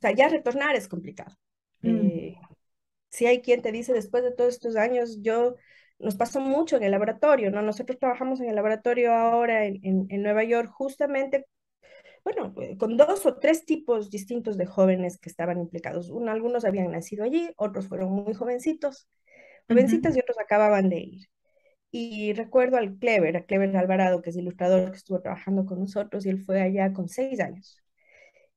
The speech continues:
Speaker 1: Y claro,
Speaker 2: Ujú.
Speaker 1: decía que para él es, es, es como muy complejo entender dónde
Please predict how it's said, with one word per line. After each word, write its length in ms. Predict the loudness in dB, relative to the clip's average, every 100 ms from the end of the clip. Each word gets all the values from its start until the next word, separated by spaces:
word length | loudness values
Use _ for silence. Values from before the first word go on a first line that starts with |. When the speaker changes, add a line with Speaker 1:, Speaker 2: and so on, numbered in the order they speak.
| _
Speaker 1:
Y 120 | -6
claro, 360 | 2 4 6 4
Speaker 2:
Ujú. 0 |
Speaker 1:
decía 420 | 0 -2 -4 -4
que 180 | -4 -6 -4
para 200 | 0 2
él 120 | 4
es, 160 | 2 2
es, 240 | -6 -12 -10
es 140 | -12 -10
como 320 | -12 -8 -4
muy 260 | 0 0 2
complejo 520 | 0 2 0 2 0
entender 420 | -2 -2 -4 -2
dónde 640 | 0 0 0 0 0 0